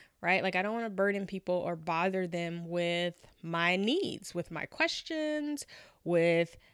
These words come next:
you know, whatever support I feel I need from them. It just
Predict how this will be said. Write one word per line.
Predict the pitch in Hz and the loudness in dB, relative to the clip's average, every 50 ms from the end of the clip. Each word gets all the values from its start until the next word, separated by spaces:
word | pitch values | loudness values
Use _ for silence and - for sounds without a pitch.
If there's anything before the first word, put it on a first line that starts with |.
| _ _ _ _ - | _ _ _ _ -10
you | - 175 170 | -6 -6 -4
know, | 165 160 160 160 160 160 160 | -2 -2 -4 -2 -2 -2 -2
whatever | 165 175 190 214 254 262 269 269 | 2 4 4 6 6 6 6 4
support | 247 - 247 214 - - 220 214 214 - | 2 2 -2 -6 -6 -4 -2 0 0 2
I | - 185 | 0 0
feel | 180 - - - 185 185 180 - | 0 0 -2 -2 0 0 0 -2
I | - 170 170 165 170 175 175 175 170 - _ _ _ _ _ | -2 -4 -4 -2 -2 -2 -4 -4 -6 -8 _ _ _ _ _
need | 175 175 180 185 185 175 - | -4 -2 0 0 0 -2 -4
from | - - 160 165 175 180 | -6 -6 -6 -6 -4 -4
them. | 185 190 190 185 180 175 175 170 170 170 170 170 - - - - - _ _ _ _ _ | -2 0 0 2 2 0 0 -2 -2 -4 -6 -8 -10 -14 -20 -20 -20 _ _ _ _ _
It | - 190 180 - - | 0 0 0 0 -2
just | - 185 180 175 - - - - - - | -2 0 0 0 0 -4 -8 -10 -10 -12